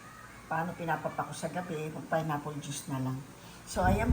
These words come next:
po, i-set ko na po siya. Mag-eating portion na tayo. At ako'y nagugutom na, gutom na,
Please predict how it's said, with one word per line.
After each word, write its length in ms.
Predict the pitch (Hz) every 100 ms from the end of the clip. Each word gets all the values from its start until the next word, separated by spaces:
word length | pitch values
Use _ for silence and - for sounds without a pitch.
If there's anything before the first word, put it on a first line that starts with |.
| -
po, 160 | 196
i-set 880 | - 196 190 185 180 - 202 190 185
ko 80 | -
na 160 | 196 190
po 160 | 202
siya. 320 | 226 - 202
Mag-eating 480 | 202 196 - 175 185
portion 320 | - 170 185
na 140 | 175 165
tayo. 160 | 190 202
At 80 |
ako'y 160 | - 170
nagugutom 640 | 165 160 156 175 160 180
na, 160 | 190 156
gutom 320 | 160 175 220
na, 100 | 220